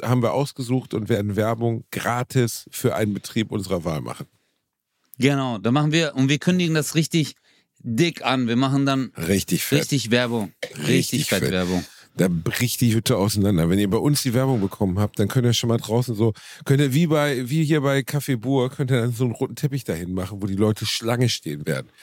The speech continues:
Speaker 1: Da werden die betteln,
Speaker 2: Ja.
Speaker 1: dass ihr ihnen, was hast du als Angebot? Strumpfhosen, <laughs> dass ihr ihnen Strumpfhosen verkauft.
Speaker 2: Strumpfhosen.
Speaker 1: Wenn
Speaker 2: Das gibt's auch noch
Speaker 1: Strumpf-
Speaker 2: nicht. Es gibt keinen Strumpfhosendöner.
Speaker 1: Da, Strumpf-,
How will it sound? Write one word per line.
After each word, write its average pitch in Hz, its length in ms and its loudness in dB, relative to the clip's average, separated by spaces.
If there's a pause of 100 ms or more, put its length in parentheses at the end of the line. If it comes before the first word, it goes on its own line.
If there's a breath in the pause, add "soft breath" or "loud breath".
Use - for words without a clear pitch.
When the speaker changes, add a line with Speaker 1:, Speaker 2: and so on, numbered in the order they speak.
(280 loud breath)
Speaker 1:
Da 85 100 -2
werden 104 160 4
die 113 80 2
betteln, 107 520 0
Speaker 2:
Ja. 101 100 -6 (260 loud breath)
Speaker 1:
dass 120 200 2
ihr 131 80 2
ihnen, 110 360 0 (300)
was 107 220 -2
hast 139 120 2
du 143 80 2
als 127 140 0
Angebot? 135 600 0
Strumpfhosen, 98 720 0
<laughs> - 0 -
dass - 220 0
ihr - 100 0
ihnen - 180 0
Strumpfhosen 101 800 -2
verkauft. - 680 -4
Speaker 2:
Strumpfhosen. 127 840 2 (100)
Speaker 1:
Wenn - 60 0
Speaker 2:
Das 127 140 6
gibt's - 180 2
auch 170 120 4
noch 180 100 2
Speaker 1:
Strumpf- 151 40 0
Speaker 2:
nicht. 135 160 0
Es 127 140 -2
gibt 135 140 0
keinen 156 180 2
Strumpfhosendöner. 107 880 2 (240)
Speaker 1:
Da, 71 360 -2 (240)
Strumpf-, - 500 0